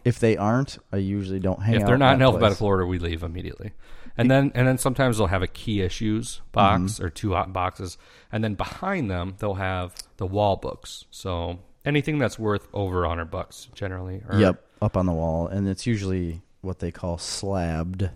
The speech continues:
Speaker 1: which means that it's been graded and in a case.
Speaker 2: Yeah, encapsulated.
Speaker 1: Mm-hmm.
Speaker 2: Um, so, you know, you don't usually get a huge deal on wall books. Um, everything's so, super negotiable.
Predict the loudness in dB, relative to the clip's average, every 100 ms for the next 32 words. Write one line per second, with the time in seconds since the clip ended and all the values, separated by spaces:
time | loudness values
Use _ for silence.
0 | -10 _ _ -6 -4 -2 0 0 0 -2
1 | -6 -6 -4 -2 -4 -4 -4 -2 0 0
2 | 0 -2 -2 -4 -4 -4 -6 -8 -10 -10
3 | -8 -10 -12 -14 -10 -10 -10 -10 -10 -10
4 | -10 -12 -14 -16 -18 -10 -6 -6 -6 -10
5 | -16 -16 -8 -4 -2 -2 -4 -8 -12 -16
6 | -8 -2 2 2 0 -4 -10 -14 -12 -12
7 | -8 -4 0 0 -2 -6 -16 -20 -8 -2
8 | 0 0 -2 -2 -2 -2 -2 -4 -4 -4
9 | -4 -6 -4 -4 -4 -6 -6 -6 -6 -4
10 | -4 -6 -12 -18 -20 _ -20 _ -20 -20
11 | -20 -20 _ -6 -4 -4 -6 -10 -6 -2
12 | 0 0 -4 -6 -4 -6 -6 -2 -2 -2
13 | -4 -2 -2 -4 -6 -6 -6